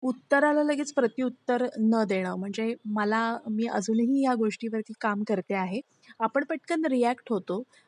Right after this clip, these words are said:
त्यामुळे काय होतं की आपल्याला त्रास होतो. समोरची व्यक्ती रागीट आहे, चांगली आहे, वाईट आहे, हे आपण बघायचं नाही. पण उत्तराला आपण लगेच प्रत्युत्तर देतो ना, त्यामुळे आपल्याला त्रास होतो. तर, अ, फार फार तर आपण मार्मिकपणे त्याला उत्तर दिलं पाहिजे.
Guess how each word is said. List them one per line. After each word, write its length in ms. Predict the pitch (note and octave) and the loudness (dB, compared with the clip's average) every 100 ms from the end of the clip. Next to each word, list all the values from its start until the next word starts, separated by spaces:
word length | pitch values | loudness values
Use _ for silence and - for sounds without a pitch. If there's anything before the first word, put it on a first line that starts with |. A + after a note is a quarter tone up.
| _ | _
त्यामुळे 320 | - G#3+ A#3 C4 | -4 -2 0 2
काय 220 | B3+ C4 | 2 2
होतं 220 | B3+ A#3+ | 0 -4
की 260 | A#3 D4 D#4+ | -4 -4 -2
आपल्याला 420 | - - A#3+ B3+ C4+ | -2 -2 0 0 0
त्रास 300 | C4+ A3+ A3 | 2 2 0
होतो. 260 | G3+ E3+ F3+ | -8 -10 -10
समोरची 460 | - A#3 A#3+ C4 E4 | -4 0 0 -2 -4
व्यक्ती 280 | D4+ - D4+ | -4 0 4
रागीट 420 | C4+ G3+ B3 B3+ | 4 4 2 2
आहे, 360 | A3+ G#3 A3 | 2 2 -2
चांगली 640 | A3 _ _ A#3+ A3 G#3 A3+ | -2 _ _ 0 2 2 2
आहे, 340 | A#3+ G#3+ G#3+ | 2 2 0
वाईट 320 | G#3+ G3+ A3 A3+ | 0 0 -2 -2
आहे, 220 | G#3 G#3+ | -2 -2
हे 160 | G#3+ | 0
आपण 280 | C#4 - C4 | 0 0 -2
बघायचं 500 | B3+ A3 A3 A3+ B3+ | 0 0 0 0 -2
नाही. 140 | G#3+ A#3+ - - - | -4 -6 -12 -16 -4
पण 120 | C#4+ D4 | -2 0
उत्तराला 480 | B3 - C4+ C#4 C#4+ | -2 -2 -2 2 2
आपण 220 | C#4 C#4+ | 2 -2
लगेच 280 | C#4+ C#4+ - | -2 -4 0
प्रत्युत्तर 540 | B3+ C4 C4 - C4 | -2 0 -6 -2 -2
देतो 300 | B3 A3 A#3 | 0 0 -2
ना, 140 | G#3+ | -4
त्यामुळे 300 | G#3+ A3 A3+ | -4 -4 -2
आपल्याला 320 | A#3 - G#3+ A3+ | -2 0 0 0
त्रास 360 | A3 F#3+ F#3 | 0 -2 -2
होतो. 240 | F3+ - B3+ _ _ _ - | -6 -8 -10 _ _ _ -2
तर, 180 | C#4 | 0
अ, 100 | C#4 C#4 _ | 0 -4 _
फार 180 | - B3+ C4 | 4 4 4
फार 140 | D4 D4+ | -2 -2
तर 120 | D#4+ D#4+ | 0 0
आपण 240 | - D#4 | 2 0
मार्मिकपणे 960 | D#4+ C#4 A3 A#3+ C#4 - C4+ C4 C4 B3+ | 4 4 6 2 0 -2 -2 0 -2 -4
त्याला 380 | - A3 A3+ A3+ - _ _ _ _ _ | -2 0 2 0 -4 _ _ _ _ _
उत्तर 360 | - A3+ - B3 | -6 -4 0 0
दिलं 220 | G#3+ G3+ | 2 2
पाहिजे. 380 | G3+ G3+ F3 G3+ | 2 0 0 -4